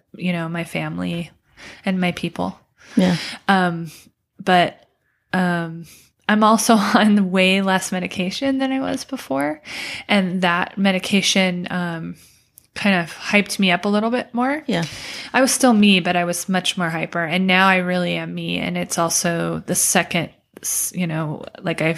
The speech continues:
Speaker 1: I finished my first six months. And so now I'm on a, in a much different emotional zone where I'm much more aware emotionally about where,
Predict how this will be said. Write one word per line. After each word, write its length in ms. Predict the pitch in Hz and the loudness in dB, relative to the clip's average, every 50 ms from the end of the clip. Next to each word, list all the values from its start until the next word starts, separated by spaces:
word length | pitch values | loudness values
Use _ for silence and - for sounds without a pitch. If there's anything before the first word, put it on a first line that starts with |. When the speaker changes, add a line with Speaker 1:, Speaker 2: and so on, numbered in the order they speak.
| 185 - | -4 -8
Speaker 1:
I 80 | - | -8
finished 380 | - - - 202 190 180 - - | -4 0 2 2 4 4 2 0
my 80 | 175 156 | 0 -2
first 300 | - - 165 151 - - | 0 0 -2 0 0 0
six 340 | - 170 160 - - - | 0 0 -2 -4 -4 0
months. 320 | 185 165 156 160 156 - - | 0 0 0 0 -4 -4 -6
And 120 | 165 165 - | -4 -4 -2
so 120 | - 165 | -2 -2
now 220 | 165 170 170 175 | 2 2 4 4
I'm 220 | 175 170 165 165 165 | 4 4 2 0 -4
on 240 | - - 165 160 160 | -4 -4 -4 -4 -4
a, 60 | 160 | -4
in 340 | 160 - - 180 175 165 165 | -4 -2 0 0 0 0 0
a 20 | |
much 360 | - 180 185 180 180 - - | 0 2 2 4 4 2 -2
different 380 | - 175 170 - - 170 165 160 | 0 0 -2 0 0 -2 0 0
emotional 580 | 160 160 160 156 156 - - - 160 156 202 - | -2 -2 -4 -4 -4 -4 -6 -6 -6 -6 -4 -4
zone 340 | 175 175 147 151 160 - - | -4 -4 -2 -2 -2 -4 -4
where 120 | 160 - - | -4 -4 -4
I'm 160 | - 175 170 | -4 -4 -4
much 240 | 170 165 - - - | -4 -4 -4 -4 -4
more 160 | 180 170 - | -2 -2 -2
aware 560 | - - 196 - - - - - - - - _ - - - - - - - - - _ _ _ - | -4 -4 -6 -6 -4 -2 -2 -2 -4 -4 -8 _ -20 -18 -16 -14 -12 -12 -14 -14 -16 _ _ _ -2
emotionally 560 | 180 180 175 175 170 165 - - 190 175 165 | 0 2 4 2 2 2 2 2 2 0 0
about 260 | 160 156 160 156 147 - | 0 0 -2 -2 -2 -4
where, 540 | 160 165 160 156 156 160 160 160 156 - | -4 -2 -2 0 0 0 -2 -2 -6 -8